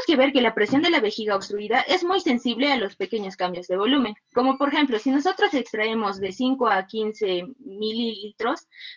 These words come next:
va a empezar a disminuir esta presión. En caso de que nosotros haya una salida de cien mililitros,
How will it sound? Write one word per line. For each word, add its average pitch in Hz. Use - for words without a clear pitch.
va 277
a -
empezar 254
a 202
disminuir 214
esta 190
presión. 277
En 262
caso 339
de 320
que 220
nosotros 214
haya 262
una 247
salida 214
de 175
cien 254
mililitros, 214